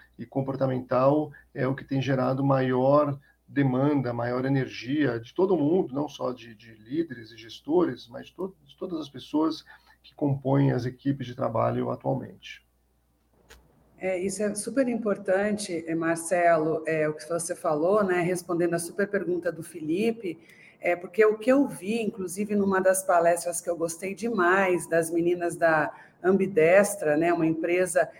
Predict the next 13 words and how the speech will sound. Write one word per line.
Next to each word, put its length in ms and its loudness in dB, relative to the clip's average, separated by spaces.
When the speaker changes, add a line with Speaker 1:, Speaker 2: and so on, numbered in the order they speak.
Speaker 2:
é, 180 2
que, 420 -12
que 120 -20
trabalha 540 4
muito 320 2
a 40 2
questão 500 0
da 100 4
ambidestria 1120 2
como 440 0
um 80 0
soft 380 -2
skill 500 -2